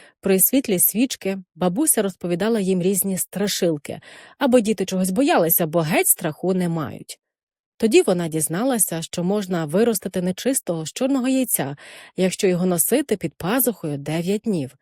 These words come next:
Потім його треба готувати лише не солоною стравою, і тоді він буде вести всю господарку до багатства. Подейкували, що найбагатші люди в селі таке мали,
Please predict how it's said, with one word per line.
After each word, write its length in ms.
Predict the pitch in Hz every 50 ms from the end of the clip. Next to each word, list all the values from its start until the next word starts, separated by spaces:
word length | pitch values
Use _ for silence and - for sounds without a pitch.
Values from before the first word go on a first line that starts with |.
| _ _ _ _ _ _ _
Потім 380 | - 214 214 208 190 - 185 180
його 240 | 175 175 170 180 185
треба 360 | - 190 185 175 160 185 170
готувати 920 | 160 151 156 180 185 185 - 185 185 180 156 170 180 175 160 156 - -
лише 360 | 143 143 147 143 - - 156 147
не 300 | 151 156 190 247 294 262
солоною 580 | - - 190 165 160 156 147 147 143 131 135
стравою, 800 | - - - - 220 254 302 330 302 330 311 285 269 214 185 190
і 40 | 190
тоді 400 | - 175 160 151 175 254 302 277
він 200 | 285 254 196 156
буде 300 | 156 170 208 202 226 196
вести 540 | 160 160 160 - - - - 180 240 277 - - - - - _
всю 320 | - - - - 349 339 254
господарку 840 | 185 214 226 - - - 175 165 143 - 170 190 196 - - 185 180
до 280 | 165 151 160 165 185
багатства. 760 | 180 165 180 170 156 147 131 107 - - - - - 101 - _ _ _ _ _ _ _ _ _ _ _ _
Подейкували, 640 | - 180 175 233 339 370 - - 214 175 165 160 160
що 220 | 160 - - 175 160
найбагатші 800 | 170 170 175 165 185 185 170 196 196 165 147 - - - 156 151
люди 260 | 165 165 151 151 147
в 60 | 147
селі 400 | - - - 156 156 185 262 320
таке 380 | - - 180 180 - - 220 233
мали, 500 | 233 208 214 196 160 139 135 139 -